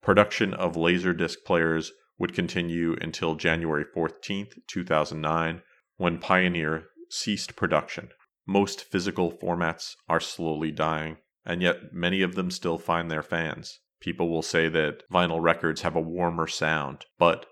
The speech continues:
a lot of people will also talk about how certain things are only available in some of these older formats.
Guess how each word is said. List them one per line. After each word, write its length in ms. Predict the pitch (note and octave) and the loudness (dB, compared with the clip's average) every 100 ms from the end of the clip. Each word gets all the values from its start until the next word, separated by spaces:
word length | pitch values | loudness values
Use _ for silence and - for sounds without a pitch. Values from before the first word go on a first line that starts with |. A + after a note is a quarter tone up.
| - | -2
a 60 | |
lot 200 | E2+ F#2 | 6 6
of 80 | G2 | 6
people 280 | G2 E2 F2 | 2 0 2
will 80 | F2 | 4
also 280 | G#2+ - F#2 | 4 4 -2
talk 320 | - E2 E2+ | 4 4 4
about 340 | D#2+ D#2 - - | 2 2 2 -2
how 480 | - D#2 D#2 D#2 D#2 - | 4 6 8 6 2 -8
certain 420 | - - C3 - G#2 | -6 0 2 0 -6
things 540 | - G2 F#2+ F2+ F2 | 0 2 2 -2 0
are 220 | F2+ F#2 G2 | 2 2 2
only 380 | G2+ A2 G#2 | -2 0 0
available 760 | - F#2 F2+ F#2+ E2+ D2+ - - _ _ - | 0 2 4 4 2 0 -2 -8 _ _ 0
in 340 | F2+ E2+ E2 | 0 0 -2
some 220 | - F2+ | -2 -2
of 120 | D#2+ | -2
these 200 | D#2+ D#2 | -2 -2
older 260 | D2 D#2 D2 | -2 -2 -4
formats. 640 | - D#2 C#2 - - - | -6 -6 -6 -6 -8 -14